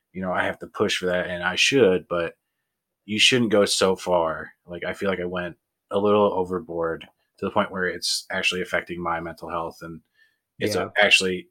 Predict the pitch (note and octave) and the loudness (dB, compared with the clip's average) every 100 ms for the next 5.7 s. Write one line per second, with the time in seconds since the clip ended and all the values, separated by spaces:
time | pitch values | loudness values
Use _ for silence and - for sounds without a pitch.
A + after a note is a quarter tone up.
0 | - - - E2+ F2+ F2 E2+ D#2+ F2+ F2 | -12 -8 -4 -4 -4 -6 -6 -8 -10 -10
1 | E2 E2+ E2+ E2 D#2+ D#2+ _ _ _ _ | -8 -6 -6 -6 -10 -14 _ _ _ _
2 | _ _ - F2+ F#2+ - G2 F#2 F#2+ G#2 | _ _ -14 -2 -2 0 0 0 0 4
3 | A#2+ A2 G#2 G2 F#2+ F#2+ - F#2+ F2+ - | 6 6 4 2 0 -2 -2 -2 -4 -6
4 | F2+ - G2 F#2 F2+ E2+ E2+ E2+ D#2+ - | -8 -8 -4 0 0 -2 -6 -8 -10 -14
5 | _ E2+ E3 - E2+ - - | _ -8 -6 -8 -10 -10 -12